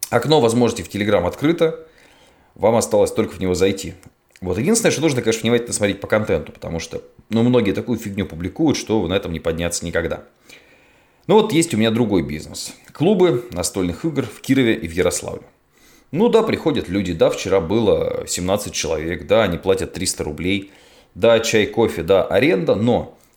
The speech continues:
тебе нужна постоянная заполняемость, то есть тебе нужно семь дней в неделю, чтобы у тебя ходили люди.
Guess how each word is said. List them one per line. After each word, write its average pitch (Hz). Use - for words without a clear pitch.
тебе 117
нужна 104
постоянная 117
заполняемость, 90
то -
есть 85
тебе 92
нужно 87
семь 87
дней 82
в 82
неделю, 101
чтобы 82
у -
тебя -
ходили 85
люди. 80